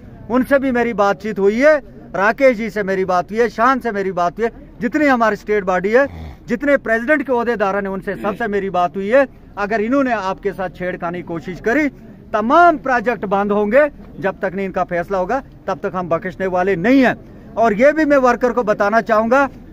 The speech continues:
मेरा वर्कर साथी कोई भागेगा नहीं, कोई तोड़ फोड़ नहीं करेगा, कोई क्या बोलते शराब पी के नहीं आएगा, कोई चोरी नहीं करेगा, कोई काम चोरी नहीं करेगा। जितना उसको काम है वो अपना काम करे।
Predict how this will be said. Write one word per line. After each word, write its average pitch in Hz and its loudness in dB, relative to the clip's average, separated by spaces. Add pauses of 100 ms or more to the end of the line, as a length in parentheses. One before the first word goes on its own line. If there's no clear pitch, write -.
मेरा 233 2
वर्कर 220 2
साथी 208 -2
कोई 214 0
भागेगा 196 0
नहीं, 254 -2 (380)
कोई 254 4
तोड़ 214 0
फोड़ 190 -2
नहीं 269 2
करेगा, 262 4 (540)
कोई 285 4
क्या 247 0
बोलते 240 0
शराब 226 2
पी 247 -4
के 254 2
नहीं 254 0
आएगा, 254 4
कोई 240 2
चोरी 214 0
नहीं 247 0
करेगा, 254 4
कोई 262 2
काम 214 0
चोरी 220 0
नहीं 254 2
करेगा। 254 2 (360)
जितना 254 2
उसको 233 0
काम 226 2
है 254 2
वो 233 0
अपना 208 0
काम 214 0
करे। 277 4